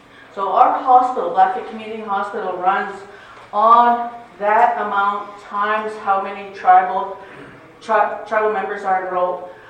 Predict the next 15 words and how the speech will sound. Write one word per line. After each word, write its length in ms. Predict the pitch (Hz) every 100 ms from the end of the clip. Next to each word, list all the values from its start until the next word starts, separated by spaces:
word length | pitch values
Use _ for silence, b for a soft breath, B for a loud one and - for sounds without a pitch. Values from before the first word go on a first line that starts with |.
| B -
But 280 | 190 208
we 220 | 233 294 285
have 640 | 277 - 220 233 233 -
to 360 | 208 190 185 185 - - _ _
provide 400 | 214 196 196 190
services 600 | 226 220 240 - 190 180 -
to 180 | - 185 190
other 280 | - 220 214
tri-, 440 | 220 190 190 185
uh, 180 | 180 185
other 240 | 202 214
people 220 | 220 214
that 160 | 190 170
are 220 | 170 170
enrolled 520 | 170 175 - 254 -